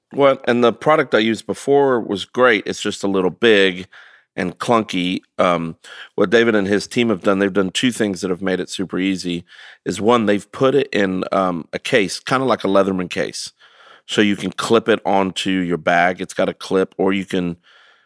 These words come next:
uh, put your belt through it and have it on your waist. So especially festival season or patch guys or, or, you know, Sundays, honestly, you don't have to go look for it and reach for it. It's right there. And then, um,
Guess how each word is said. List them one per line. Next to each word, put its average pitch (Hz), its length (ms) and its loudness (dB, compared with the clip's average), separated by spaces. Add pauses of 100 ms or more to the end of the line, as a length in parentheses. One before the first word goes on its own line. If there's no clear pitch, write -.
(140)
uh, 87 240 2
put - 180 -4
your 101 80 0
belt 104 300 2
through 104 240 4
it - 80 0
and 92 100 -6
have 98 160 0
it 92 60 0
on 92 80 -2
your 90 100 -4
waist. 95 540 -2
So 90 400 0 (600)
especially 123 360 0
festival 107 400 0
season 101 480 2
or 90 80 0
patch 104 340 0
guys 98 540 2
or, 90 320 0 (340)
or, 90 340 0
you 95 120 -2
know, 87 140 0
Sundays, 98 540 0
honestly, 92 680 -2 (340)
you 104 80 0
don't 95 120 2
have 101 180 -2
to 92 80 -16
go 98 120 2
look 92 280 0
for 90 300 0
it 85 120 -2 (220)
and 90 120 -10
reach 95 200 -4
for 92 200 -2
it. - 60 -2
It's - 160 -8
right 90 220 0
there. 85 280 -2 (460)
And 104 160 0
then, 98 280 2 (180)
um, 92 380 0